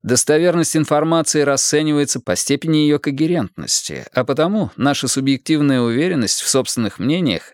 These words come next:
отражает когерентность истории, созданной системой один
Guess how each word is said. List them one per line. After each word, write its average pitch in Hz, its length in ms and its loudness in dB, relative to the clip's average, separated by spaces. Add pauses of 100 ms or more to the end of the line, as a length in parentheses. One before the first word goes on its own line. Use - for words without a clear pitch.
отражает 135 580 0
когерентность 156 800 -2
истории, 113 560 -2 (300)
созданной 139 480 2
системой 120 580 0
один 123 340 0